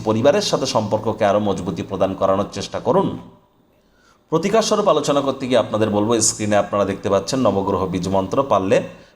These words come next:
ন-, এই নবগ্রহ বীজ মন্ত্র প্রতিদিন একশো আট বার করে জপ করুন। একবার মুখস্থ হয়ে গেলে মাত্র দশ থেকে পনেরো মিনিট লাগে। এটি মনুষ্য জাতির সৃষ্টি নয়, স্বয়ং ব্রহ্মদেবের সৃষ্টি, যা কখনো অনর্থ হতে পারে না। ভুলভাল উচ্চারণ করলেও কোনো নেগেটিভ ইম্প্যাক্ট পড়ে না। একই সাথে নটি গ্রহকে আপনারা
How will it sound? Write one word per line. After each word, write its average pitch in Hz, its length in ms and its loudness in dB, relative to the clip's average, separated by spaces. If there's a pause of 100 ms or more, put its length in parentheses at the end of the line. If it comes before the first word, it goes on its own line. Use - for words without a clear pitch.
(140)
ন-, 110 200 0
এই 113 160 2
নবগ্রহ 101 440 0
বীজ 95 200 -4
মন্ত্র 98 260 0
প্রতিদিন 101 360 -4
একশো 101 280 0
আট 92 140 0
বার 95 140 2
করে 95 200 0
জপ 95 140 2 (100)
করুন। 139 220 0
একবার 98 240 0
মুখস্থ 95 360 -4
হয়ে 92 160 0
গেলে 107 140 2
মাত্র 98 360 -2
দশ 95 200 0
থেকে 95 200 -6
পনেরো 92 240 0
মিনিট 101 280 -4
লাগে। 135 200 0 (440)
এটি 160 120 0
মনুষ্য 175 380 2
জাতির 202 240 2
সৃষ্টি 170 340 0
নয়, 170 160 4
স্বয়ং 127 300 0
ব্রহ্মদেবের 135 460 2
সৃষ্টি, 113 380 -2
যা 117 140 2
কখনো 107 340 0
অনর্থ 123 380 2
হতে 104 140 0
পারে 92 200 2
না। 123 140 0 (500)
ভুলভাল 196 400 2
উচ্চারণ 165 380 0
করলেও 135 320 2
কোনো 131 200 0
নেগেটিভ 135 340 0
ইম্প্যাক্ট 117 400 -2
পড়ে 95 160 0
না। 131 100 0
একই 113 260 -2
সাথে 175 300 -2
নটি 123 220 0
গ্রহকে 104 400 -2
আপনারা 101 400 0